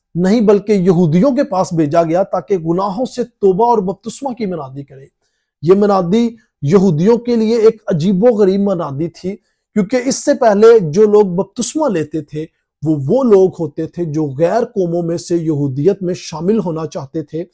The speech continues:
उन्हें बपतिस्मा लेने का हुक्म दिया जाता था, क्योंकि यहूदी शरीयत और दस्तूर के मुताबिक गैर कौमों को नापाक समझा जाता था। लिहाजा अपनी नापाकी को दूर करने के लिए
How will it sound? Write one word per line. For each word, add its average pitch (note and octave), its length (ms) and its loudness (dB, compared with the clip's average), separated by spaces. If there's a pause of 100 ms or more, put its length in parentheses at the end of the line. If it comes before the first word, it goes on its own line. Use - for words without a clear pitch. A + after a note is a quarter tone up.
(340)
उन्हें E3+ 240 -2
बपतिस्मा A#3+ 500 -2
लेने F#3 260 0
का F#3 120 -4
हुक्म E3 340 -2
दिया E3 180 4
जाता D#3 320 0
था, D3+ 200 -4 (400)
क्योंकि G#3 220 0
यहूदी A3 460 4
शरीयत A#3+ 560 0
और G#3 160 -2
दस्तूर G#3 580 0
के A#3 140 0
मुताबिक D#3+ 580 -2
गैर F#3 260 2
कौमों F3 340 -4
को F3+ 180 -6
नापाक E3 580 -6
समझा D3+ 360 -4
जाता C3+ 320 -10
था। - 240 -20 (1120)
लिहाजा D#3+ 340 4
अपनी F#3 300 2
नापाकी F#3+ 580 0
को A3 160 0
दूर E3+ 320 2
करने F3 360 0
के F3 140 -2
लिए D3+ 300 0